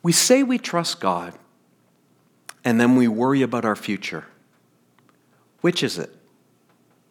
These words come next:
We say we're people of faith, and yet our decision-making is often fueled by fear.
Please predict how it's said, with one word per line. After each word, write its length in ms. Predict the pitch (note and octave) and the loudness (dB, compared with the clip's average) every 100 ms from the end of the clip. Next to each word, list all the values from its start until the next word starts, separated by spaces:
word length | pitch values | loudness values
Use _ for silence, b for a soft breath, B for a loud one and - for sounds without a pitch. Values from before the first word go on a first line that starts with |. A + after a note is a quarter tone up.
| _ _ _ _ _ _ _ _ _ _ _ b b b | _ _ _ _ _ _ _ _ _ _ _ b b b
We 120 | C3 | 4
say 260 | - F#3+ A#3 | 6 6 6
we're 160 | A3 | 4
people 340 | G#3+ G3+ F#3+ D3 | 2 -4 0 0
of 80 | |
faith, 560 | - F3+ G3 D#3 - - _ _ _ _ b b b b b | 0 -4 -4 -6 -12 -20 _ _ _ _ b b b b b
and 160 | C3+ | 2
yet 160 | C#3+ F3+ | 4 4
our 100 | F#3 | 2
decision-making 1080 | D3+ D#3+ - B3 B3 G#3 C#3+ A#2+ - A#2 A#2 | 2 0 2 0 2 4 4 0 -2 -2 0
is 220 | B2 - | -2 -2
often 420 | D3 E3+ E3+ D#3 B2+ | -4 -4 -2 -2 -2
fueled 380 | - B2 A2 | -2 -2 -2
by 140 | A2 F#2+ | -4 -8
fear. 580 | - - B3+ G#3 F2 | -10 -8 -4 -4 -4